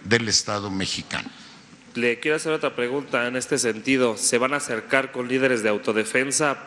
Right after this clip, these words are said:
Speaker 2: ya que ellos tienen mucho conocimiento precisamente en este sentido contra el crimen organizado?
Speaker 1: La, el trabajo de inteligencia nos da una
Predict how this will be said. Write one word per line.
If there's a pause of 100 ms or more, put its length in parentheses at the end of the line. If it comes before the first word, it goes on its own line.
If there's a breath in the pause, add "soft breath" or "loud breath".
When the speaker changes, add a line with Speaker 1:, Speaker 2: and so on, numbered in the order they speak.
(260)
Speaker 2:
ya
que
ellos
tienen
mucho
conocimiento
precisamente
en
este
sentido (320 loud breath)
contra
el
crimen
organizado? (800 loud breath)
Speaker 1:
La, (120)
el
trabajo (400 loud breath)
de
inteligencia
nos
da
una